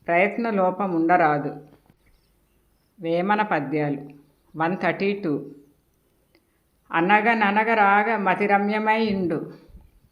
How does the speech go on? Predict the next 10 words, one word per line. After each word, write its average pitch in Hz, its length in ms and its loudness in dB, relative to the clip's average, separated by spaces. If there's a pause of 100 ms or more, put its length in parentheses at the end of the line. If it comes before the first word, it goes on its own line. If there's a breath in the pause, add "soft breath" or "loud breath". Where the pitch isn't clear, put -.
(240)
పెనగ 180 380 2
పెనగ 208 500 -2 (840)
సతికి 208 460 -4
ప్రేమ 190 460 0
పుట్టు, - 540 -8 (1160 loud breath)
తినగ 190 320 2
తినగ 208 400 0
వేము 202 580 -2 (360)
తీయనై 190 560 0
ఉండదా 165 640 -2